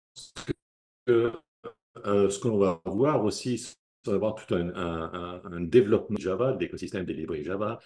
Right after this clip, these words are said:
qui va permettre, disons, euh, de pouvoir, euh, développer d'une manière beaucoup plus facile les applications I A en Java. Euh, c'est vrai qu'actuellement, disons, il y a beaucoup,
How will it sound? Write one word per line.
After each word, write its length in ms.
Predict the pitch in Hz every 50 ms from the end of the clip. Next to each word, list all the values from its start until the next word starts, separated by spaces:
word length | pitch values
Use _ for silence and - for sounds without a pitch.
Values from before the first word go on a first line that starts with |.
| - _ -
qui 80 | - 98
va 100 | 101 95
permettre, 400 | - 107 98 98 101 101 - -
disons, 300 | 85 78 82 95 98 95 - _ -
euh, 300 | 92 80 78 80 80 78
de 160 | 76 71 95
pouvoir, 540 | 92 - 104 82 87 92 92 90 87 - - -
euh, 640 | 101 85 82 80 80 78 78 80 80 80 78 73 78
développer 440 | 73 - 107 98 104 98 - 113 95
d'une 100 | 85 82
manière 240 | 82 78 78 82 78
beaucoup 340 | - - 131 135 - - 110
plus 140 | 98 85
facile 440 | - 92 76 - - 82 78 85 90 - _ _ _ _ -
les 160 | 98 - 90
applications 480 | 87 - 85 92 87 - - 104 90 82
I 80 | 80
A 80 | 85 85
en 60 | 80
Java. 320 | 71 76 71 67 69 - _ -
Euh, 160 | 85 78 76 76
c'est 120 | - -
vrai 80 | - -
qu'actuellement, 380 | 90 76 - 92 85 90 92 87
disons, 200 | 78 73 78 78
il 60 | 73
y 20 |
a 40 | 69
beaucoup, 280 | 69 - - - 95